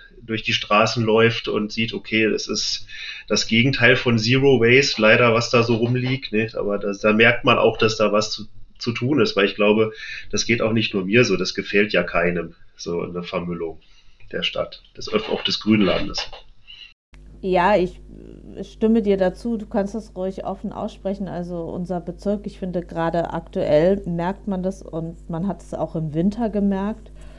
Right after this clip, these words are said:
Speaker 2: Äh, der öffentliche Raum, insbesondere die Grünanlagen, die sind voll mit Müll. Und, ähm, das ist, äh, sozusagen, wenn dann jemand von Zero Waste spricht als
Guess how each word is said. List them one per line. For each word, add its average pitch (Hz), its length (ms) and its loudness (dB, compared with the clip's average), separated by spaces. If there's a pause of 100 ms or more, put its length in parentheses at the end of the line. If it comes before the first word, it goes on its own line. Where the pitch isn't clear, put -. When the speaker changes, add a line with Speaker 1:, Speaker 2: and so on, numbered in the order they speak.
(560)
Speaker 2:
Äh, 170 220 0
der 170 240 4
öffentliche 175 400 -2
Raum, 165 280 -2
insbesondere 175 640 -6
die 165 180 -10
Grünanlagen, 175 800 -2
die 165 120 -10
sind 165 220 -6
voll 262 260 2
mit 202 280 2
Müll. 143 280 -6 (840)
Und, 170 680 2 (140)
ähm, 165 880 0 (680)
das 170 180 -4
ist, - 460 -10
äh, - 220 -14 (260)
sozusagen, 180 720 -4
wenn 175 160 -2
dann 180 220 2
jemand 196 360 2
von 175 220 -6
Zero 175 360 0
Waste 170 380 0
spricht - 480 -6
als - 400 -4